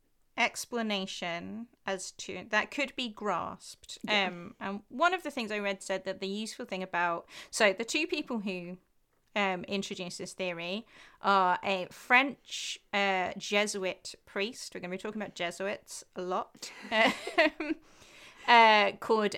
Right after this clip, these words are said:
Speaker 1: Abbe Augustin de, de Bariel.
Speaker 2: Mm-hmm.
Speaker 1: Um, and a Scottish natural scientist, um, who is sometimes called a chemist, but he believed that what he called Enlightenment chemistry, which is, I think, chemistry which involves experiments,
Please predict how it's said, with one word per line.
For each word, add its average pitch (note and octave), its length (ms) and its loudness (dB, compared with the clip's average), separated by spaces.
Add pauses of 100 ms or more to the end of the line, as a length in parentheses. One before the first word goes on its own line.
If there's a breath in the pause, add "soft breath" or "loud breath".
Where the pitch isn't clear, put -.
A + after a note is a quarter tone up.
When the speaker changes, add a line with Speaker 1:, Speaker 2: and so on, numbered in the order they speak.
Speaker 1:
Abbe G#3+ 400 6
Augustin G3 560 -2
de, F#3 100 -8
de F#3+ 140 -2 (180)
Bariel. F3 600 0 (440)
Speaker 2:
Mm-hmm. G3+ 240 -6 (200)
Speaker 1:
Um, G#3+ 480 8 (400 loud breath)
and G#3+ 340 6 (120)
a G#3 180 2
Scottish - 800 0
natural A3 420 -2
scientist, - 1200 -6 (160)
um, F3+ 500 -2
who A3 80 -4
is G#3 80 -2
sometimes D4 440 -2
called A3 160 -8
a G3 40 -8
chemist, - 720 -8 (400 soft breath)
but - 420 0
he B3 380 -4
believed G#3+ 640 -4
that - 420 -2 (220)
what G3+ 200 -4
he B3+ 120 -6
called A3+ 260 -4
Enlightenment G3+ 800 -2
chemistry, F#3+ 720 -6
which - 220 -12
is, F3 200 -10
I F#3+ 80 -8
think, - 280 -10
chemistry G3+ 420 -4
which F#3+ 160 -8
involves F#3 340 -6
experiments, - 880 -8